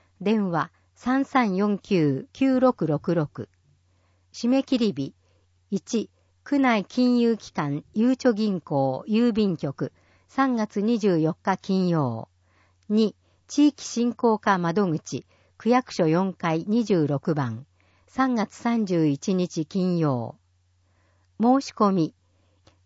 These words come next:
一、二の窓口にある申し込み書に必要事項を記入し、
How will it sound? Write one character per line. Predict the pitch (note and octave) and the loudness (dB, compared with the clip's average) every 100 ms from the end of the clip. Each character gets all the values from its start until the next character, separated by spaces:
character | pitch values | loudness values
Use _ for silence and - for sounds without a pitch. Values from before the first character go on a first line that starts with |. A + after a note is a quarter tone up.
| - | -6
一、 | G#3 - - B3+ - _ | -6 -4 -2 -2 -2 _
二 | A3+ B3 A#3+ - | -2 0 0 -2
の | A3 F#3 | -2 2
窓 | F3+ F#3+ C4+ | 2 2 2
口 | B3+ - G3 | 2 0 -2
に | F#3+ | 0
あ | F3+ | 0
る | E3 | 0
申 | F#3+ A3+ | 2 2
し | A#3+ | 0
込 | - A3 | -2 -2
み | G#3+ | 0
書 | - | -2
に | D#3+ C#3 - - - | -2 -2 -6 -14 -20
必 | - - | -10 0
要 | C4 B3+ | 4 4
事 | B3 B3 | 2 0
項 | F#3+ E3 D3+ | 2 4 4
を | |
記 | D3 F3+ | 0 -2
入 | F#3 F#3+ F3+ | 0 0 -2
し、 | - D3+ | -4 -6